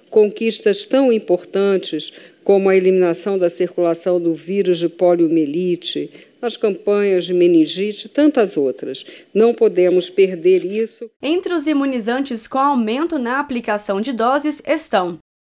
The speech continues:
Speaker 2: contra hepatite A, poliomielite e primeira e segunda dose da tríplice viral, que é sarampo, cachumba e rubéola, além da vacina contra a febre amarela,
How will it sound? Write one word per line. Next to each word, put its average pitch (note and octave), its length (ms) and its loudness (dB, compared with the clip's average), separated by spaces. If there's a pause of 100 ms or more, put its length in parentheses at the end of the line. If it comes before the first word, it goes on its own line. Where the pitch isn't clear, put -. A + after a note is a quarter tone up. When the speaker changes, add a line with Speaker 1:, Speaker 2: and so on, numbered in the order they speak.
Speaker 2:
contra D#4+ 340 0
hepatite C#4 840 -2
A, C4 320 4 (300)
poliomielite A#3 1200 0
e C#4+ 120 -2
primeira B3+ 640 -2
e E4 100 -4
segunda C4+ 440 -4
dose A#3 600 0
da B3+ 140 0
tríplice D4 680 -4
viral, C4+ 440 2 (240)
que A3+ 160 0
é G3 60 4
sarampo, G#3+ 640 -2
cachumba C4 760 -2
e C#4+ 40 -6
rubéola, G#3+ 640 0 (320)
além D4 340 2
da E4+ 120 2
vacina D4 500 0
contra D4 300 -2
a C4+ 40 -6
febre C4+ 440 -2
amarela, B3 640 0